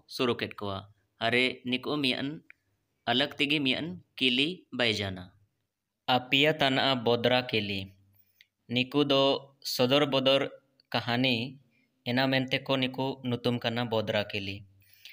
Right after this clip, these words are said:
ᱢᱮᱱᱫᱚ ᱠᱟᱦᱟᱱᱤ ᱨᱮ ᱚᱱᱩᱥᱟᱨ ᱱᱤᱠᱩ ᱡᱚᱢ ᱧᱩ ᱠᱚᱨᱮ ᱢᱟᱹᱰᱤ ᱡᱚᱢ ᱠᱮᱛᱮ ᱥᱟᱯ ᱥᱟᱯᱷᱟᱭ ᱨᱮ ᱠᱟᱠᱚ ᱫᱷᱮᱭᱟᱱ ᱛᱟᱦᱮᱱᱟ। ᱢᱮᱱᱛᱮ ᱱᱤᱠᱩ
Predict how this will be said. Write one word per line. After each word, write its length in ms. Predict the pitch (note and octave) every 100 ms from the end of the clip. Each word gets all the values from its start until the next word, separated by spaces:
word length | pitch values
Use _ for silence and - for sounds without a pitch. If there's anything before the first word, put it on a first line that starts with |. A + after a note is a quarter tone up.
| - _ -
ᱢᱮᱱᱫᱚ 320 | C3+ C#3+ D#3 D#3 - - _ _ _ _ _
ᱠᱟᱦᱟᱱᱤ 280 | - B2 D#3 F3
ᱨᱮ 100 | D#3+
ᱚᱱᱩᱥᱟᱨ 500 | C#3+ C3+ - A2+ A#2+ - -
ᱱᱤᱠᱩ 320 | C3 C3 C#3+ C#3+ C#3+ C#3+
ᱡᱚᱢ 300 | A#2+ B2+ C#3+
ᱧᱩ 120 | D3 C3
ᱠᱚᱨᱮ 300 | A#2 A#2 A2+ A#2+
ᱢᱟᱹᱰᱤ 340 | A2 A#2+ A#2+ B2+
ᱡᱚᱢ 200 | B2+ B2 - _ _ _ _ -
ᱠᱮᱛᱮ 320 | A#2+ A2+ G#2+ C3 D#3+ _ _ - - - -
ᱥᱟᱯ 280 | - C3+ C#3
ᱥᱟᱯᱷᱟᱭ 320 | - C#3 - C#3
ᱨᱮ 100 | D3+
ᱠᱟᱠᱚ 300 | D3 C3+ D3
ᱫᱷᱮᱭᱟᱱ 260 | C#3+ B2 A#2
ᱛᱟᱦᱮᱱᱟ। 340 | A2 G2+ G2 G2+ - _ _ _ _ -
ᱢᱮᱱᱛᱮ 440 | B2 C#3 C#3 D#3 D#3 D#3 - _ _ _ -
ᱱᱤᱠᱩ 400 | C3 C3 A#2